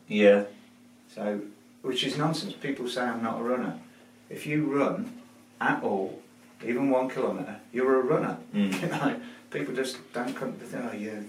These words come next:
Speaker 2: think I'm not, you know, I'm not, you know, I'm not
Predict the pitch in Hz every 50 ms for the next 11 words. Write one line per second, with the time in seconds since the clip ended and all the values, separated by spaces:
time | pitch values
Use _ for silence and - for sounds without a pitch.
0 | - 117 - - - - 110 110 113 - - - - - - - - - - -
1 | - - 160 156 151 139 - - 135 - 165 170 - - - - - - - -
2 | - - - - - 208 - - - - - - - 151 151 110 - -